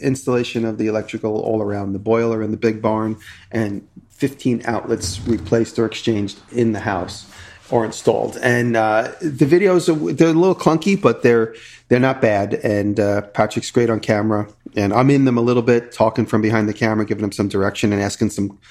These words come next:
naive questions as a, as a home, homeowner,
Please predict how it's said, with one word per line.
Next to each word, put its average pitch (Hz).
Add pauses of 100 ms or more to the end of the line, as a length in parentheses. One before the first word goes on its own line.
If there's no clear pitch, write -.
(400)
naive 123
questions 127
as 110
a, 98
as 104
a 95 (140)
home, 107 (640)
homeowner, 104